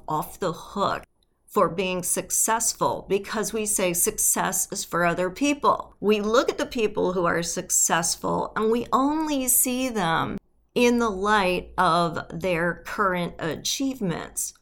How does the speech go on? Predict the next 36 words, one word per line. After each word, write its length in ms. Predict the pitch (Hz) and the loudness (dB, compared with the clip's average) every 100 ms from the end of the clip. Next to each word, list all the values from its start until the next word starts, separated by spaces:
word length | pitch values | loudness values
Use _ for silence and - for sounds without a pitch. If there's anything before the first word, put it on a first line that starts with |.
| _ _ _ _ _ | _ _ _ _ _
We 260 | 185 240 254 | -4 -2 -2
don't 480 | 208 226 240 269 - | -2 0 2 0 -2
see 460 | - - 208 202 | -2 0 -2 -2
the 100 | 202 | -6
behind 580 | 196 185 - 180 180 196 | -6 -8 -2 -2 0 0
the 100 | 233 | 0
scenes 640 | 240 - 208 214 226 226 | 0 0 0 0 -2 -6
work 420 | 170 160 165 247 - | -2 0 2 0 0
that 260 | 175 - 180 | -2 -2 0
got 280 | - - - | 2 2 0
them 200 | 190 180 | -2 0
that 200 | 175 170 | 0 -2
achievement, 800 | - - 208 196 196 185 - - _ - | -4 -4 -4 -4 -4 -6 -8 -16 _ -2
and 100 | 240 | 2
we 120 | 285 | 2
don't 500 | 233 240 247 339 370 | 0 -2 0 0 0
see 600 | - - 214 90 98 - | 2 4 4 0 -4 -8
who 180 | - 277 | -2 0
they 180 | 254 220 | 2 0
were 540 | 190 185 190 180 175 - _ | 0 2 2 2 0 -6 _
ten 340 | - 226 233 | -2 2 2
years 320 | 208 208 214 202 | 2 0 0 -2
ago 520 | 170 156 - - - - | -4 -4 -4 -6 -10 -2
or 160 | 190 202 | -2 0
twenty 480 | - 202 226 226 | -4 0 2 2
years 380 | 196 190 208 208 | 0 0 0 -2
ago. 400 | 175 - - - - - - _ - | -6 -6 -8 -8 -12 -20 -20 _ -2
We 320 | 220 294 214 | 2 4 2
don't 420 | - 247 277 233 | 2 2 2 0
see 340 | - - 247 | 0 2 0
the 200 | 226 202 | 0 -2
courage 1080 | 202 - - 226 226 220 175 - - - - - | -4 -10 -2 0 2 2 0 -2 -8 -10 -6 4
it 340 | 226 - - | 4 4 -6
took 520 | - - 214 - - | -6 0 0 0 -6
to 120 | - - | -6 -4
take 440 | - 214 214 | -4 0 0